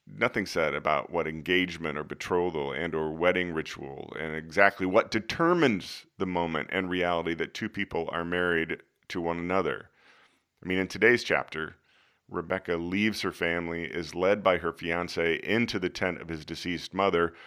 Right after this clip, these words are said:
Boom, they're married. Was there a ceremony? It doesn't say.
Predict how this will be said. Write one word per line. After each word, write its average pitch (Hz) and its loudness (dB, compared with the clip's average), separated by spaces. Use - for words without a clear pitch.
Boom, 90 4
they're 95 4
married. 95 0
Was 85 0
there 85 4
a 85 2
ceremony? 135 2
It 78 0
doesn't 69 -4
say. 135 0